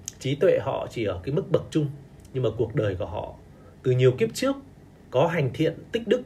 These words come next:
nên kiếp này may mắn cứ ào ào tới. Làm chơi mà lại ăn thiệt, nên cuộc đời của họ rất là sung túc, đầy đủ. Trí tuệ nó cũng đóng một cái vai trò vô cùng to lớn cho sự thành công, nhưng mà không phải là tất cả.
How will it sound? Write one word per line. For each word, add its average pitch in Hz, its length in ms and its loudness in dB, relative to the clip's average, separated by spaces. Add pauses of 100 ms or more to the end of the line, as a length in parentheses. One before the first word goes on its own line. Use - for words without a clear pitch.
(380)
nên 160 160 4
kiếp 240 220 0
này 110 320 0
may 131 180 0
mắn 123 300 -2
cứ 170 340 0
ào 123 180 -2
ào 104 240 -4
tới. 104 220 -8 (480)
Làm 127 300 2
chơi 185 340 4 (100)
mà 104 120 -6
lại 101 160 -6
ăn 127 220 -6
thiệt, 107 200 -6 (460)
nên 131 200 0
cuộc 117 180 0
đời 104 200 -2
của 92 100 -4
họ - 320 -8
rất 165 180 -2
là 113 60 -4
sung 113 280 -8
túc, 165 120 -4 (260)
đầy 98 200 -2
đủ. 90 160 -4 (680)
Trí 165 120 2
tuệ - 380 6 (100)
nó 151 180 -2
cũng 170 220 -2
đóng 160 180 2
một 185 180 -2
cái 165 100 4
vai 143 220 4
trò 104 280 2 (320)
vô 165 160 6
cùng 110 160 2
to 127 120 2
lớn 123 300 0 (280)
cho 131 140 -2
sự 165 240 -4
thành 95 180 -8
công, 117 200 -2 (680)
nhưng 120 160 0
mà 92 220 -2 (220)
không 139 200 0
phải - 300 -6 (380)
là 104 140 -8
tất - 220 -4
cả. - 200 -8